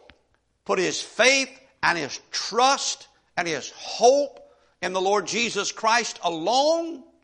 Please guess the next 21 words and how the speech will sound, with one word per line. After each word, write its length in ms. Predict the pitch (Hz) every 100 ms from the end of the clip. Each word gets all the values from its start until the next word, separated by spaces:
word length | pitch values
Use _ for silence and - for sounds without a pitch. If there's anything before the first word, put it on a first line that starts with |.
| _ _ _ -
and 140 | 170
what 100 | 180
he 80 | 175
did 160 | 175
on 140 | 170 165
the 80 | 156
cross, 600 | 165 147 123 - - - _ _ _ -
that 180 | 127
God 260 | 120 170 180
the 80 | 160
Father 420 | - 185 180 160
will 220 | 156 160
then 320 | 147 180 170 139 _ _ _ _ _ _ _
take 420 | - 214 247 - - _ _ _ _ _
your 500 | 143 196 220 226 - - _
unrighteousness 1400 | - 214 196 185 214 226 - 143 - 117 107 - - - _ _ _
and 380 | 170 180 175 165 -
replace 760 | 160 190 185 - 208 247 -
it 180 | 208 -
with 200 | 185 202
the 180 | 196